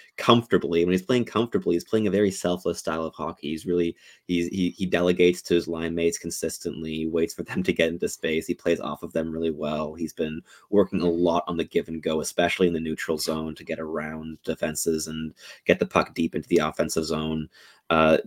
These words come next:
but yeah, one hundred percent. He's at his best when he's playing smart, selfless hockey. And it was more just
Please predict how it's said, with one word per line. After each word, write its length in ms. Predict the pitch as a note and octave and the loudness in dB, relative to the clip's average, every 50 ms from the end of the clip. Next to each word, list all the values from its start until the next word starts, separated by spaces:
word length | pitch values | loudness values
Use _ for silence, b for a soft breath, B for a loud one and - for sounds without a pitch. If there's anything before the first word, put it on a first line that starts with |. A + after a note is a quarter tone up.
| - | 0
but 180 | - E2 D2+ - | 2 2 4 6
yeah, 200 | F2+ D#2+ D2 C#2+ | 6 4 6 6
one 160 | - F#2 F#2 | 6 6 8
hundred 280 | F#2 A2 G2+ F#2 G2 F2+ - | 10 8 8 8 6 6 6
percent. 380 | F2 - - - C#2+ C2+ B1+ | 6 6 6 2 0 0 2
He's 120 | - F#2+ - | 2 4 6
at 160 | - G2 G2 | 8 10 10
his 100 | F#2+ F2+ | 8 8
best 320 | F2+ - F2 F2 F#2 - | 8 6 6 6 6 4
when 60 | - | 2
he's 80 | E2 D#2 | 0 0
playing 320 | - - - F2 E2 D#2 | 0 2 2 4 4 4
smart, 460 | D#2 - - - - F2 E2 D#2+ - - | 2 0 0 2 2 2 2 2 2 2
selfless 400 | - - D#2+ D#2 - - D#2+ - | 2 2 2 2 2 -2 -4 0
hockey. 500 | - D#2+ D#2 E2 - A2 A#2+ C3 C#3 B B B B B B B - | 0 0 0 2 6 8 8 8 6 B B B B B B B 4
And 520 | F2+ E2+ E2+ E2+ E2+ E2 E2 E2 D#2+ D#2+ - | 6 8 8 8 6 6 4 0 0 4 8
it 80 | G#2 G2+ | 8 8
was 160 | G2 F#2+ G2 | 8 8 8
more 160 | G#2 G#2 G2+ | 8 8 8
just 420 | F#2 F#2+ F#2+ F2 E2+ - - _ | 8 10 8 8 8 4 -10 _